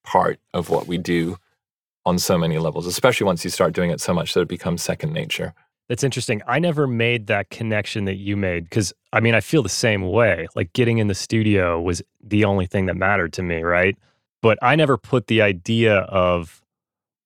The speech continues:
Speaker 2: the work being the more important part. Like, I was always doing the work thinking, like, "I'm gonna get a promotion, I'm gonna become an assistant, then an engineer's gonna pick me up, then a producer's gonna pick me up," and blah, blah, blah. I was always thinking about what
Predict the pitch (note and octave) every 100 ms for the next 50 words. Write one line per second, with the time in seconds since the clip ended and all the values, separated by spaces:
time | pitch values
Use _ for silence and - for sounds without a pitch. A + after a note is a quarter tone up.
0 | _ _ _ - A2 G#2 G2 F#2+ A2+ A2+
1 | - - - _ _ _ - G#2 G#2+ G#2+
2 | G#2+ G2+ G2 G#2 G2+ F2 A2 G#2 F#2 -
3 | G#2 F#2+ F#2 _ _ _ - B2 C#3 C3+
4 | C3+ D3+ A#2+ G#2 D3 D3 C3+ A#2 A2 -
5 | - A#2+ A#2+ A2 G2+ - - G#2+ G#2+ G2
6 | F2 _ _ - G#2 - G#2 G2+ F#2+ F#2
7 | F2+ F#2 G2+ G2+ G2+ F#2+ A2+ G2+ F#2 F2
8 | F#2+ G2 G2+ F#2+ A2 G#2+ G#2 F#2 F#2 F#2+
9 | E2+ G2 F#2+ E2+ G#2 G2+ G2+ F#2+ F#2 F#2+
10 | E2+ E2 G#2+ G2 F#2 A2 G2 - - _
11 | _ A#2+ C#3 F3+ D#3 - - E3 F#3 C#3+
12 | A#2+ G#2+ G2 G2 A2+ B2 A2+